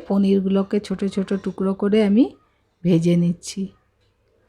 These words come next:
হালকা গরম জলে পনিরগুলো আমি ধুয়ে নিয়েছিলাম। এবার পনিরগুলো হালকা গরম ভাজা হয়ে গেল,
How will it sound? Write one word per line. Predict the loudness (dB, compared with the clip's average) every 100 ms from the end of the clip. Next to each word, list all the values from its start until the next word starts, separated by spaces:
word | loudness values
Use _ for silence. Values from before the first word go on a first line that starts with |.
| _ -20 -20 0
হালকা | 2 4 4 4
গরম | 4 4 4 4
জলে | 4 2
পনিরগুলো | 2 0 2 2 2 2
আমি | 4 4 2
ধুয়ে | 2 2 4 4
নিয়েছিলাম। | 2 0 -2 -4 -2 -4 -6 _ _ _ _ _ _ _ _ _ _ _ _ _ _ 0
এবার | 4 6 4
পনিরগুলো | 2 2 2 2 2 2
হালকা | 2 0 -2 -2 0
গরম | 0 2 0
ভাজা | 0 -2 0 0
হয়ে | 0 0
গেল, | 0 0